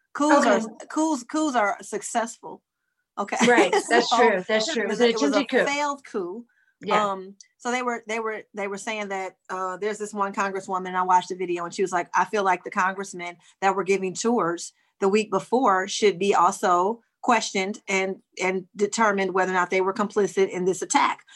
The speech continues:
Speaker 1: And the reason that they knew that people were part of the tour were also part of the attempted overthrow was because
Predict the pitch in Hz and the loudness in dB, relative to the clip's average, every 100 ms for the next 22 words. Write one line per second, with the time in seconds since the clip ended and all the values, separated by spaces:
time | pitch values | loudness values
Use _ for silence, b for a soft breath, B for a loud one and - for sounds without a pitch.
0 | B B - 214 214 208 196 240 240 220 | B B -2 2 4 2 2 2 2 0
1 | 202 196 190 190 196 277 254 214 240 _ | 0 0 -2 -2 -2 -2 -2 -4 -8 _
2 | - - 254 240 220 196 190 180 180 180 | -6 -4 -2 0 2 2 4 2 0 -4
3 | - _ _ _ - - 247 233 190 185 | -12 _ _ _ -20 -2 2 2 2 -8
4 | - 320 311 202 196 - - 208 196 202 | -8 -6 -2 -2 -4 -8 -6 -2 -2 -2
5 | 226 208 208 190 175 170 180 180 170 _ | -4 -4 -2 -2 -6 -8 -4 -4 -6 _
6 | _ _ 196 - 240 214 190 - 226 359 | _ _ -10 -4 -4 -2 -4 0 0 0
7 | 226 - 185 170 170 220 _ - 220 214 | -2 -6 -4 -2 -4 -6 _ -4 -4 -2
8 | 226 226 208 208 202 202 | -6 0 0 0 -2 -6